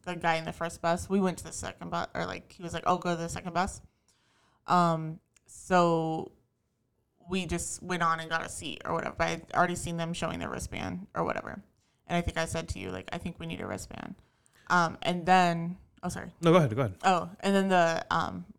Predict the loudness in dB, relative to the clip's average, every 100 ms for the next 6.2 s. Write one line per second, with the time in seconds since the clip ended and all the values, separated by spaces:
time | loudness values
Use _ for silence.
0 | _ _ _ _ 6 8 8 6 4 2
1 | -2 0 2 2 0 -8 -10 -14 _ _
2 | _ _ 0 0 0 -2 -2 -4 -2 2
3 | 2 2 -4 -10 -10 -10 -10 -10 -14 _
4 | _ _ _ _ 0 4 4 4 6 6
5 | 6 4 2 2 -2 -8 -2 -2 0 -2
6 | -6